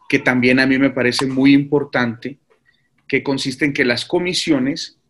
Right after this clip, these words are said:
pueden, desde luego, determinar excepcionalidades y, y, y, bueno, hasta donde tengo entendido, a mí, a,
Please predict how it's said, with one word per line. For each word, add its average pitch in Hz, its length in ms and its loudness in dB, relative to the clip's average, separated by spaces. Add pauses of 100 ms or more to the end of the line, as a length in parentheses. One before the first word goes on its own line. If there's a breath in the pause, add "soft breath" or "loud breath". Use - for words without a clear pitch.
(300)
pueden, 185 340 4
desde 135 280 2
luego, 135 320 0
determinar 127 600 0
excepcionalidades 127 1160 -4
y, 123 80 -8
y, 120 420 -6
y, 127 40 -4
bueno, 131 280 2
hasta 127 280 -4
donde 127 200 -2
tengo 165 300 0
entendido, 165 560 -2
a 131 60 -8
mí, 139 140 -4
a, - 180 -12